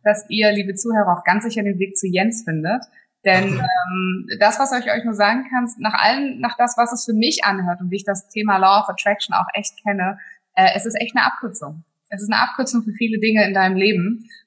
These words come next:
Speaker 1: Und deswegen finde ich auch deinen Titel Raise Your Vibes sehr, sehr schön, weil darum geht's im Prinzip. Und, ähm, ja, vielen Dank.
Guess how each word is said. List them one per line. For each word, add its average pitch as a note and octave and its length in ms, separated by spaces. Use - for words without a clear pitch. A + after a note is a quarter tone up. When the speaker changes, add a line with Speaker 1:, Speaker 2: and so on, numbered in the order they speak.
Speaker 1:
Und F#3 100
deswegen G3 220
finde G#3 160
ich - 60
auch F3+ 100
deinen F#3+ 140
Titel F#3+ 220
Raise F#3 320
Your E3+ 100
Vibes F#3 360
sehr, E3 180
sehr E3 140
schön, F3 380
weil E3 100
darum E3 220
geht's F3+ 180
im D#3+ 160
Prinzip. D#3+ 480
Und, E3 540
ähm, D#3 760
ja, A#3 240
vielen A#3 200
Dank. A3+ 340